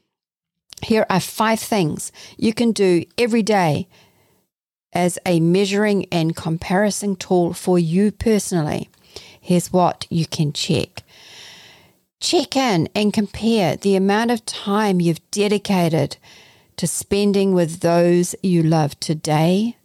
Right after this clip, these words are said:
versus yesterday. How much time you spent doing something that lights you up today compared to yesterday.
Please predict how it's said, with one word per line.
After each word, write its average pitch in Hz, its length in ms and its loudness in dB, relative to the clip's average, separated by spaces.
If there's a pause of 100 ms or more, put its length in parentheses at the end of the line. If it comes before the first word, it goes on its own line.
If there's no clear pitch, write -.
(140)
versus 180 560 0
yesterday. 139 680 -4 (1040)
How 247 180 0
much 262 400 0
time 226 580 0
you 180 160 0
spent - 480 -2
doing 202 220 2
something 180 520 0
that - 220 -2
lights 185 580 0
you 196 360 0
up - 400 -4 (880)
today 175 760 0 (760)
compared - 400 -4
to 160 80 -4
yesterday. 156 720 -2